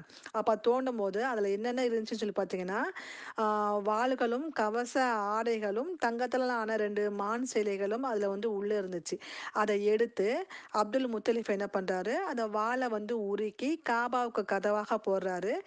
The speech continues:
ரெண்டு தங்க மான் சிலை இருந்துச்சு பார்த்தீங்களா, அதை உருக்கி என்ன பண்றாரு, அந்த கதவுக்கு மேல தகடாக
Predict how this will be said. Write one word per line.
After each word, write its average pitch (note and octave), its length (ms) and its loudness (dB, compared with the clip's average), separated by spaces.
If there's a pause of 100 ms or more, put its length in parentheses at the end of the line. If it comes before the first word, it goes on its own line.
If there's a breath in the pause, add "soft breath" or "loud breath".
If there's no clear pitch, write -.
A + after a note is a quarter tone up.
(300 loud breath)
ரெண்டு A#3+ 320 2
தங்க B3 360 0
மான் A#3+ 200 0
சிலை G#3 260 0
இருந்துச்சு G3+ 260 -2
பார்த்தீங்களா, F#3+ 500 0
அதை G#3 240 0
உருக்கி A3 300 -2
என்ன G#3+ 220 0
பண்றாரு, F#3+ 240 0
அந்த B3+ 200 -2
கதவுக்கு B3+ 600 0
மேல G#3+ 400 0 (160)
தகடாக C4+ 460 2